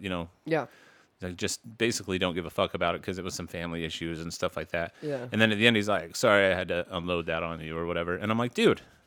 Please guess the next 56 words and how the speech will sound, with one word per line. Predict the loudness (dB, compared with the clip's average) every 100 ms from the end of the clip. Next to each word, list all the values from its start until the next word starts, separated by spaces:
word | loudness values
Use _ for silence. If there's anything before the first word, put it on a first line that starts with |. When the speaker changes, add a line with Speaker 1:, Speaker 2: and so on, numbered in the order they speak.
| _ _ _ _ _ _
Speaker 1:
don't | 0 6
fucking | 6 6 4
apologize | 4 2 4 2 0
to | 0
me | 0 0
for | 4 6 6 4
Speaker 2:
Yeah. | 2 -4
Speaker 1:
bringing | 0 2 2
that | 2
shit | 2 4
up. | 2
You | 2
Speaker 2:
If | 2
Speaker 1:
gave | 4
me | 4
a | 2
great | 6 6 6
compliment | 0 2 0 2
by | 2
saying | 2 0 4
that | 2 4
my | 2
show | 6 6 6
has | 6
been | 0 2
helping | 2 2 -2
you | -2
the | 2
last | 2 4
Speaker 2:
Yes. | 2
Speaker 1:
couple | 0 -2
weeks. | -4 -2
Speaker 2:
Yep. | 0 0 -4 -16 -12 -2
Speaker 1:
And | 4
that, | 4 4 2
you | 2
know, | 2
things | 2 0 0
were | 2
going, | 2 2 0 0
you | 2
know, | 2
that | 0 -2
it | -2 -2
was | 0
nice | 2 2 0
to | -2
laugh | 0 0 0 -4
and | -2
stuff | 0 2
like | 2
that | 0 -2
because | 0 2 2
of | 2
me." | 0 0 -2 -4
Speaker 2:
Yeah. | 0 2